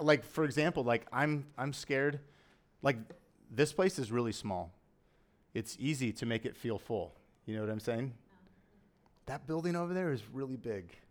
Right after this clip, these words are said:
I'm afraid that it's gonna feel empty. I'm afraid that we might not be able to fill it up. You get what I'm saying? There's, like, fear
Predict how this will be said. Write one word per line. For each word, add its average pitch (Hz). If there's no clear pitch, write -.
I'm 120
afraid 127
that 117
it's 113
gonna 110
feel 117
empty. 113
I'm 123
afraid 160
that 120
we 127
might 131
not 135
be 139
able 143
to 143
fill 139
it 139
up. 143
You 131
get 156
what 160
I'm 131
saying? 156
There's, 120
like, 131
fear 135